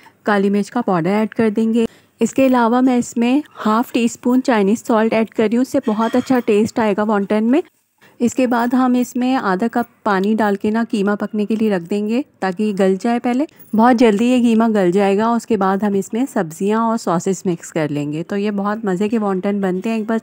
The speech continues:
ट्राई ज़रूर कीजिएगा। और ये देखें, कीमा जो है ना, वो बिल्कुल गलने की पोजीशन में आ गया है। पानी खुश्क होने तक इसे दोबारा कवर कर देंगे और इसमें थोड़ा सा नमक डाल देंगे क्योंकि चाइनीज़ सॉल्ट में नमक इतना नहीं होता।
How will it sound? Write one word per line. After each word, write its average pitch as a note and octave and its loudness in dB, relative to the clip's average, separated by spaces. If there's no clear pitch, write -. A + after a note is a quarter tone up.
ट्राई F3+ -2
ज़रूर A3 -4
कीजिएगा। A3 -2
और F#3+ -2
ये G3 0
देखें, G3+ -2
कीमा G#3 -2
जो A3 -4
है G#3 -2
ना, G#3 -2
वो A3+ -4
बिल्कुल A3 -2
गलने F#3+ -2
की A#3 -2
पोजीशन G3 -2
में G#3 -4
आ F#3 -4
गया F#3+ -2
है। G#3 -4
पानी A3 4
खुश्क C4 0
होने A#3 2
तक C4+ -2
इसे B3+ 0
दोबारा G#3 0
कवर A#3+ -2
कर A#3+ 0
देंगे B3+ 0
और C4 2
इसमें B3 -2
थोड़ा B3+ 0
सा C4 -2
नमक G#3+ -2
डाल F#3+ 0
देंगे A3+ -2
क्योंकि B3+ -4
चाइनीज़ A3+ -2
सॉल्ट G#3 -4
में B3 -4
नमक A3 -2
इतना A3+ -4
नहीं G3+ 0
होता। F3+ -4